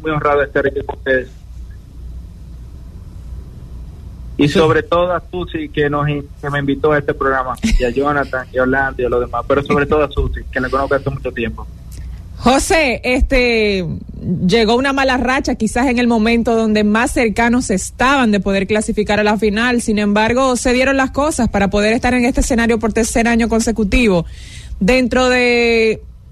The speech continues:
Speaker 3: una renuncia de un gerente, jugadores que terminaron su participación, ¿qué fue lo más difícil para llegar hasta aquí?
Speaker 1: Bueno, la agencia libre.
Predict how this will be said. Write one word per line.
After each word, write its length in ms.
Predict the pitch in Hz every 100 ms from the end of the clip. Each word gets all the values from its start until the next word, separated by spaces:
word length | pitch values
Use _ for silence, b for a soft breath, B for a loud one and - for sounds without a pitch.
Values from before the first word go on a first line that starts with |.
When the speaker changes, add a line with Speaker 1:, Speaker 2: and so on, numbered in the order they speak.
| -
Speaker 3:
una 260 | - 277 302
renuncia 440 | 269 262 262 262
de 80 | 247
un 80 | 247
gerente, 560 | 294 208 240 233 220
jugadores 420 | 240 220 214 240 285
que 100 | 262
terminaron 440 | 233 233 226 240
su 100 | 247
participación, 920 | 220 208 233 226 190 185 233 240 233
¿qué 140 | 247
fue 140 | 262 269
lo 80 | 247
más 180 | 233 233
difícil 460 | 220 - 190 190
para 180 | 180 180
llegar 220 | 180 185
hasta 160 | 185 190
aquí? 300 | 175 165 151 - - - - - - - - - - - - - - - - - - - - - -
Speaker 1:
Bueno, 260 | - 170 165
la 60 |
agencia 300 | 156 170 180
libre. 380 | 151 139 127 -